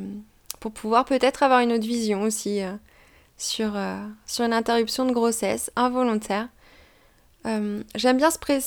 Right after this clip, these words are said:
préciser ça parce que fausse couche, pour moi, ça sonne faux, ça, ça va pas. <laughs> Ça va pas.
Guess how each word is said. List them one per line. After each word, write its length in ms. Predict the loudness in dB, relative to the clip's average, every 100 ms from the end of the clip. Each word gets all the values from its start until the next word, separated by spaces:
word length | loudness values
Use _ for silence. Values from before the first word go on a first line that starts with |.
| -6
préciser 480 | -2 -2 0 -2 -2
ça 220 | 2 2
parce 220 | 2 0
que 100 | 0
fausse 340 | -2 2 0 0
couche, 300 | -6 -6 -4
pour 240 | 0 2
moi, 360 | 2 2 4 2
ça 600 | -2 -2 0 2 2 0
sonne 320 | 0 2 2
faux, 420 | 0 -2 2 2
ça, 760 | 0 -2 -2 -2 -4 -8 -10 -12 -10
ça 240 | -8 -8
va 100 | -8
pas. 160 | -10 -14 -8 -6 -2 0
<laughs> 300 | 0 0 -4
Ça 200 | -2 -4
va 120 | -4
pas. 220 | -6 -10